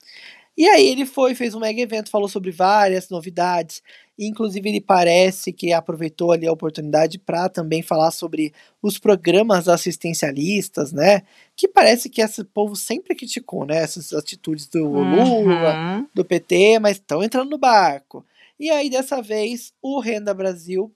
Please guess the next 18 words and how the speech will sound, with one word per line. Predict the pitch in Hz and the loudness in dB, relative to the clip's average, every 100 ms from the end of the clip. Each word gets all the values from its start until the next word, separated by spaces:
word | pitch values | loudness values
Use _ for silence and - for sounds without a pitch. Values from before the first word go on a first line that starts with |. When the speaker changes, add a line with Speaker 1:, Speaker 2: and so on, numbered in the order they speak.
| _ | _
Speaker 1:
que | - 214 | -10 -10
substituiria | - - 240 247 233 - 208 180 180 | -6 -6 -4 -4 -6 -4 -2 2 2
o | 175 | 0
Bolsa | 160 190 247 262 | 4 4 4 0
Família, | 254 196 170 160 | -2 -2 -2 -4
que | 185 170 | -4 -4
já | 160 | -6
tá | 151 170 170 | -2 -2 -2
aí | 156 | -2
há | 151 | -4
muitos | 156 156 160 | -6 -12 -4
anos, | 165 214 - _ _ _ _ | -4 -4 -12 _ _ _ _
parece | 240 233 214 214 | 4 6 6 4
que | - | -4
deu | 214 214 | -6 -6
uma | 220 | -6
falhada, | - 247 240 190 170 147 | -4 -4 -4 -4 -6 -10
né? | 143 | -12